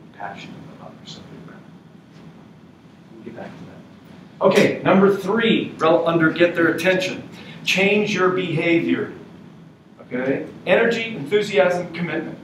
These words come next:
Change your behavior. Kenneth Ebel says, Kenneth Ebel says,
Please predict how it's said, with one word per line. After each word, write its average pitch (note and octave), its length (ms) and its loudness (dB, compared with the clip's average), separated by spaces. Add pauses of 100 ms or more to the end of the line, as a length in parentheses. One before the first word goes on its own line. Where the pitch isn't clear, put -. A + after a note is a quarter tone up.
Change F#3 480 -2
your D#3+ 160 -6
behavior. D#3+ 380 -8 (2750)
Kenneth E3 240 -8
Ebel C3+ 240 0
says, - 640 -10 (380)
Kenneth D#3+ 260 -4
Ebel C#3 240 0
says, A2+ 420 -8